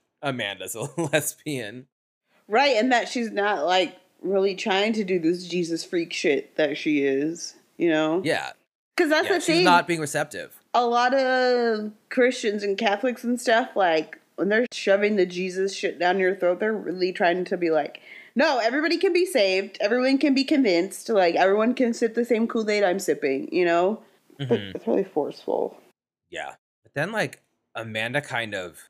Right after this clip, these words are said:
Speaker 1: softens up, and she asks Maud to stay by her side because she doesn't wanna be alone. And they kinda, like, talk about Maud's past at the hospital and that she's seen a lot of death and,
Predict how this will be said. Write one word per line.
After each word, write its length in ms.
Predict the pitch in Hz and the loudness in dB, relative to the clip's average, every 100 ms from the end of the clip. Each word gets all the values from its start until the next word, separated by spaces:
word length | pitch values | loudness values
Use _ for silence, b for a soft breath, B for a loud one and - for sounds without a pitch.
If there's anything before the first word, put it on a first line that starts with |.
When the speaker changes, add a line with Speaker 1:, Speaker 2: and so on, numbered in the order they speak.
| _ | _
Speaker 1:
softens 440 | - 85 95 113 - | -12 -12 -10 -12 -10
up, 300 | 92 139 - | -6 -6 -8
and 120 | 117 | -10
she 200 | 120 123 | -10 -6
asks 280 | 107 135 - | -4 -4 -8
Maud 320 | 107 101 113 | -6 -4 -4
to 140 | - 104 | -8 -10
stay 220 | - 117 | -8 -8
by 220 | 107 110 | -6 -6
her 160 | 110 107 | -6 -10
side 360 | - 92 101 | -8 -6 -6
because 200 | 123 110 | -8 -14
she 80 | 110 | -12
doesn't 220 | 107 104 | -10 -10
wanna 180 | 107 107 | -12 -12
be 80 | 104 | -10
alone. 560 | 92 80 85 92 131 143 _ _ _ _ _ | -10 -10 -10 -10 -12 -14 _ _ _ _ _
And 340 | 127 120 117 127 | -8 -8 -8 -10
they 100 | 147 | -10
kinda, 260 | 143 190 180 | -6 -2 0
like, 200 | 131 - | -2 -4
talk 280 | - 143 139 | -2 -2 -2
about 440 | 127 123 120 117 _ _ _ _ | -4 -2 -2 -4 _ _ _ _
Maud's 380 | 123 131 127 123 | -8 -4 -4 -6
past 600 | - - 123 123 131 131 | -12 -6 -4 -2 -4 -6
at 80 | 123 | -6
the 80 | 143 | -6
hospital 840 | - 101 - - 104 101 101 104 95 | -6 -8 -8 -8 -6 -4 -4 -4 -6
and 100 | 98 | -8
that 100 | 98 | -10
she's 220 | 113 110 | -10 -10
seen 220 | - 113 | -10 -8
a 60 | 113 | -8
lot 160 | 107 110 | -6 -6
of 200 | 95 - | -10 -8
death 380 | 101 98 123 | -4 -4 -6
and, 240 | 104 90 | -10 -16